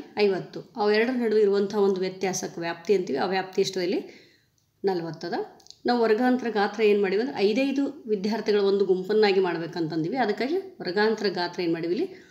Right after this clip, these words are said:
ಐದು ಅಂಥೇಳಿ ತೊಗೊಂಡ್ವಿ. ಸೂತ್ರದಲ್ಲಿರುವಂತೆ ಪ್ಲಸ್ ಒನ್ ಮಾಡಿದಾಗ ಇಲ್ಲಿ ಏನಾಗ್ತದೆ? ಏಟ್ ಪ್ಲಸ್ ಒನ್ ಒಂಬತ್ತು. ವರ್ಗಾಂತರಗಳ ಒಟ್ಟು ಸಂಖ್ಯೆ ಎಷ್ಟಾಗ್ತಾವ ಅಂದ್ರೆ ಇಲ್ಲಿ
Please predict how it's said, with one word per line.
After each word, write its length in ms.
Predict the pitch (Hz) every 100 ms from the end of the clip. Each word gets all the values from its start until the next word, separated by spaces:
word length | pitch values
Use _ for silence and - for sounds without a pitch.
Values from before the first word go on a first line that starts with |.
| _ _ -
ಐದು 260 | 208 226 190
ಅಂಥೇಳಿ 400 | 165 151 180 403
ತೊಗೊಂಡ್ವಿ. 720 | - - 202 175 156 151 - - _ _ -
ಸೂತ್ರದಲ್ಲಿರುವಂತೆ 920 | - 285 277 240 226 208 190 175 269 427 - -
ಪ್ಲಸ್ 320 | - 226 - 185
ಒನ್ 180 | 175 214 - - _ _ 208
ಮಾಡಿದಾಗ 320 | 214 208 196
ಇಲ್ಲಿ 140 | 190
ಏನಾಗ್ತದೆ? 560 | 185 180 - 285 381 240
ಏಟ್ 240 | 202 -
ಪ್ಲಸ್ 300 | 202 180 -
ಒನ್ 200 | 185 294 - - - _ _ _ _ _ - _ _ -
ಒಂಬತ್ತು. 600 | 226 190 151 - - -
ವರ್ಗಾಂತರಗಳ 600 | 208 190 220 220 214 214
ಒಟ್ಟು 280 | 202 196 226
ಸಂಖ್ಯೆ 360 | 214 202 196 190
ಎಷ್ಟಾಗ್ತಾವ 420 | - 190 - 180
ಅಂದ್ರೆ 200 | 175 180
ಇಲ್ಲಿ 160 | 262